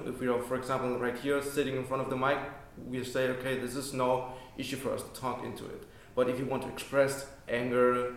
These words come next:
tears, whatever, um, sadness, then you have to move in some way. And if you're moving away from the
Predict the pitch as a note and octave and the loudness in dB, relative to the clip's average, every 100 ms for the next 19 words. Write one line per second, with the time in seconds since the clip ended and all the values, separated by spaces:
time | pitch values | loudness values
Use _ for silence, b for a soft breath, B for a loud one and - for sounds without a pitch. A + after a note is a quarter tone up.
0 | - B2+ B2+ B2+ B2+ B2 B2 B2+ B2 C3+ | -8 -2 0 2 0 -2 -6 -2 2 4
1 | C3+ B2+ A#2+ A#2+ F#2+ F#2+ - C3 B2+ C3+ | 4 2 2 -2 -4 -8 -4 0 0 0
2 | C3 - B B B - C3 C3+ C#3+ C#3+ | -2 -6 B B B 4 6 6 2 -2
3 | B2+ C3+ C3 C#3 C#3+ - C#3 C#3+ D#3 - | -2 0 2 2 0 -2 0 0 0 -2
4 | A#2 A#2+ A#2+ A#2 A2 A2 A2 A2 - C3 | -4 -4 -4 -4 -6 -8 -8 -8 -6 -6
5 | B2 B2 A#2 A#2 A2+ A2 A2+ A2+ | -4 -4 -4 -4 -4 -6 -6 -6